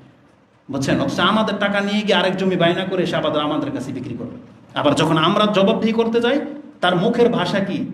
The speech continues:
মানে, আমরা আজ পর্যন্ত খোঁজ নিয়ে দেখেন আমরা কারো টাকা মেরে খাইছি, এই সেই উমুক তুমুক কত কিছু। মানে, তারা সত্যবাদী, আমরা মিথ্যাবাদী,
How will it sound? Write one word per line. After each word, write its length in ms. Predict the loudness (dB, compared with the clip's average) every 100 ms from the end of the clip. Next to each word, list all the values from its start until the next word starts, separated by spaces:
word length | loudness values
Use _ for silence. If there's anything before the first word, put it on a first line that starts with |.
| -8
মানে, 140 | -4 -2
আমরা 260 | -2 -2
আজ 140 | -4 -4
পর্যন্ত 280 | -2 0 0
খোঁজ 280 | 2 2 4
নিয়ে 140 | 2
দেখেন 260 | 0 0 -2
আমরা 180 | 0 0
কারো 180 | 0
টাকা 140 | -4 -2
মেরে 200 | 0 2
খাইছি, 260 | 0 0
এই 340 | -4 0 0 -2
সেই 200 | -4 -2
উমুক 260 | 0 0
তুমুক 320 | 0 -4 -2 -2
কত 160 | 0
কিছু। 220 | -2 -4 -8 -12 -20 -20 -12 -2
মানে, 120 | 0
তারা 240 | 2 2
সত্যবাদী, 480 | 4 2 2 2 2
আমরা 220 | 0 0
মিথ্যাবাদী, 480 | -2 -4 -4 -8 -8